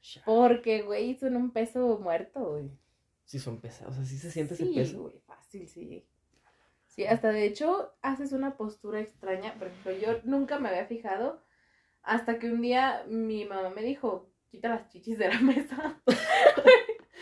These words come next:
Speaker 2: Porque yo me recargaba en la mesa, güey,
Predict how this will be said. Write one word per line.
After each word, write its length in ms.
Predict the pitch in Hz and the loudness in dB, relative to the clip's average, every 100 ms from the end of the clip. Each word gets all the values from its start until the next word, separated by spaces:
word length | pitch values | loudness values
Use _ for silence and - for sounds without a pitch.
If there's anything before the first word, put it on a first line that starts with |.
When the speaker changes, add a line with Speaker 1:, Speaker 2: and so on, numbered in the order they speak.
| 784 - 571 453 | -6 -4 -6 -4
Speaker 2:
Porque 280 | 311 320 | -4 -4
yo 120 | 285 277 | -4 -4
me 140 | 302 | -4
recargaba 760 | 330 302 220 220 220 233 254 269 | -4 -4 0 0 6 6 6 4
en 120 | 285 | 2
la 120 | 214 | -2
mesa, 520 | 208 233 320 311 220 | 0 -2 0 0 0
güey, 280 | 175 165 - | 0 -6 -10